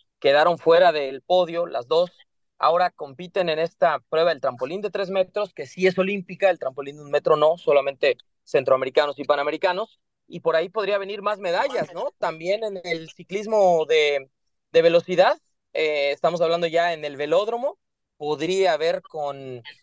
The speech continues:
Daniela Gacciola y con Jessica Salazar en velocidad de equipos femenil a la posibilidad de una presea más para México.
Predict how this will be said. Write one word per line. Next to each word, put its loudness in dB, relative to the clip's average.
Daniela 6
Gacciola 4
y -18
con -6
Jessica 0
Salazar 2
en 0
velocidad 2
de -4
equipos -8
femenil -6
a 4
la 4
posibilidad 2
de 0
una 2
presea -2
más 0
para 0
México. -12